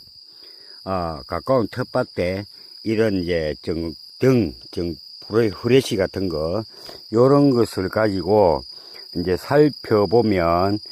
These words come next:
속에 있는 아주 작은 벌레들이나 달팽이들도 아주 잘 보일 수 있습니다. 어떻게 이제 보느냐 하면, 이제 불을 켜고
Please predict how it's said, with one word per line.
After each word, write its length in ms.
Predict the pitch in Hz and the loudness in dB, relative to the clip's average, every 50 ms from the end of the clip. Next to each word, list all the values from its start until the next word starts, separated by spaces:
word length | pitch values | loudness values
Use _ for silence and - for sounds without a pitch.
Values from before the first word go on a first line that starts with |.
| - - - - - - - | -20 -20 -20 -20 -20 -20 -10
속에 380 | - - 135 165 156 151 139 110 | -2 2 2 4 4 4 2 2
있는 280 | 107 107 107 110 117 - | 2 2 0 -2 -2 -4
아주 640 | - 160 160 180 196 - 185 196 202 196 170 196 - - | -6 -8 -8 -8 -8 -10 -8 -6 -6 -4 -2 -4 -4 -4
작은 1000 | - - - - - - - - - - - - - 147 135 175 190 190 175 135 - - - - | -8 -10 -8 -8 -8 -8 -6 -6 -6 -4 -4 -4 -6 -2 0 0 2 2 0 -2 -6 -14 -8 -2
벌레들이나 800 | - 180 180 170 160 151 117 95 110 104 95 98 95 104 123 139 135 - - - - - - - - - | 2 4 6 6 6 4 4 2 -2 -2 0 0 0 0 0 -2 -4 -6 -12 -20 -20 -20 -20 -20 -12 -4
달팽이들도 1080 | - 147 156 180 165 - - - 175 175 160 143 123 95 110 104 95 85 90 80 76 71 - - - - - - - - - - | 0 2 4 4 2 0 0 2 4 6 6 6 6 4 2 0 0 0 -2 -2 -2 -4 -8 -14 -20 -20 -20 -20 -20 -20 -20 -14
아주 520 | - - 147 160 175 180 190 196 165 180 165 | -10 -8 -6 -6 -4 -4 -4 -4 -4 -6 -6
잘 260 | - - 107 101 110 | -4 -2 -2 0 0
보일 340 | 98 - 101 101 113 120 117 | -2 -2 -2 0 0 0 0
수 140 | 101 - - | -2 -4 -10
있습니다. 840 | 82 - - 92 87 101 90 82 78 76 78 80 85 98 113 120 123 113 107 | -12 -10 -8 -6 -4 -4 -4 -4 -4 -4 -4 -6 -6 -6 -8 -8 -10 -8 -8
어떻게 420 | 92 92 - - 147 139 - 165 | -8 -8 -4 -4 -4 -2 2 2
이제 200 | 147 123 107 107 | 2 2 2 0
보느냐 420 | 98 - 110 113 110 110 104 87 82 | 0 0 -2 0 0 0 0 -2 -2
하면, 720 | 104 104 95 90 82 80 82 87 85 82 80 73 71 71 - - - - - - - - - - - - - - - | -2 -2 0 0 0 0 0 0 0 0 0 -2 -6 -10 -14 -20 -20 -20 -20 -20 -20 -20 -20 -20 -20 -20 -20 -10 -6
이제 760 | 95 90 85 85 87 82 80 80 76 76 73 69 67 67 69 71 - - - - | -4 -4 -2 0 0 0 0 0 0 -2 -4 -6 -8 -12 -16 -18 -20 -20 -18 -8
불을 380 | - 127 131 131 143 147 143 127 - | -2 0 2 4 4 4 4 2 0
켜고 560 | - - 160 156 117 107 90 92 104 117 | -4 -2 0 0 2 2 2 2 2 0